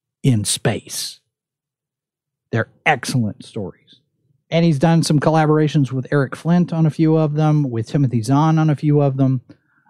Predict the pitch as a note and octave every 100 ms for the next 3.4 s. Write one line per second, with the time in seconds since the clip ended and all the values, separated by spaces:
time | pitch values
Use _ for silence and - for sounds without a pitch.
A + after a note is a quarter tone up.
0 | - G#2 G#2+ G#2+ - B2+ A2+ G#2+ G#2+ A#2+
1 | G2+ G#2 - - - B2+ A#2 - D3 C3
2 | A2+ G#2+ - - E3 D#3+ D3 C#3 C3 B2
3 | B2+ A#2+ G2